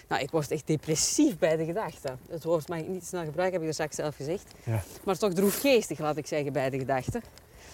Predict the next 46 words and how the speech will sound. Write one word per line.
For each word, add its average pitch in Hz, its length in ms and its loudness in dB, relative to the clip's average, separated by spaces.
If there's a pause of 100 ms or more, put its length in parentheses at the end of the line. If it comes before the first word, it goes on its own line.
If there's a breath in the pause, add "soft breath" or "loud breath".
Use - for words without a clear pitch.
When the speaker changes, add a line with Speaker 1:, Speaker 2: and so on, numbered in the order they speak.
(140 loud breath)
Speaker 1:
Omdat 208 320 4
als 214 160 2
ik 208 140 0 (100)
uren 269 240 6
geschreven 269 520 2
heb, 202 160 0
dat 208 140 -6
is 214 120 -2
toch 233 180 2
een 196 140 0
alleenige 196 500 4
bezigheid. 175 760 2 (960 loud breath)
Wat 202 240 6
ook 233 120 6
weer 226 140 8
relatief 208 440 6
is, 202 80 2
want 196 140 0
je 185 80 0
bent 185 240 4
in 202 140 6
dat 185 180 4
verhaal 175 360 2
en 175 80 0
bij 156 200 4
die 196 180 4
mensen 165 380 2
eigenlijk. 143 440 0 (460 loud breath)
Maar - 100 -4
als 220 160 6
het 196 100 -4
dan 165 180 0
klaar 240 300 2
is, 156 80 -2
heb 175 100 -2
ik 233 100 0
net 147 220 0
behoefte 151 420 -4
aan 156 240 -2 (300 loud breath)
leven 196 540 6
en 165 140 2
actie 233 480 2
en 160 120 2
mensen 202 400 -4
en 151 100 -6
praten. 180 540 -6